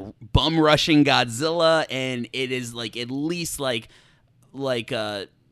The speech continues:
like, a l-, maybe not twice his size, but he definitely over, he, he's, he's bigger than Godzilla,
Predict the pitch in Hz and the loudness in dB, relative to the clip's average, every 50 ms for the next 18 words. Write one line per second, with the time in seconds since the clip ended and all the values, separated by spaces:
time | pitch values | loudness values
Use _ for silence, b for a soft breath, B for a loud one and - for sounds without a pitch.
0 | _ _ - 82 _ _ - 123 127 113 107 - 127 127 127 131 127 123 147 151 | _ _ -20 -20 _ _ -8 -6 -6 -6 -6 -8 -8 -10 -10 -12 -10 -8 -6 0
1 | 160 170 175 160 160 151 139 117 - - - - 143 143 151 143 - - 143 120 | 2 2 4 4 2 2 0 0 0 -2 0 2 4 4 4 2 0 -2 -4 -4
2 | 110 - - - 131 131 127 117 110 104 98 98 95 - - 120 123 131 127 113 | -4 -4 -2 0 2 4 4 2 2 0 -2 -4 -6 -4 -4 -2 -2 -2 -2 0
3 | 147 143 143 - - 135 127 123 120 110 - - 123 120 123 123 117 107 117 113 | 0 0 0 0 -2 -2 -2 -2 -2 -4 -2 -2 0 0 0 -2 -4 -4 -4 -4
4 | 107 101 98 95 69 78 110 110 76 104 120 123 127 139 - - 143 160 143 - | -4 -4 -6 -8 -8 -10 -12 -12 -8 -6 -4 -2 -2 -2 -2 -2 -4 -4 -4 -4
5 | 151 175 143 117 - 254 214 196 170 151 139 127 127 113 107 95 98 104 95 76 | -4 -4 4 6 6 6 6 6 4 4 4 4 4 2 2 0 -2 -6 -6 -6
6 | 55 52 - | -8 -14 -16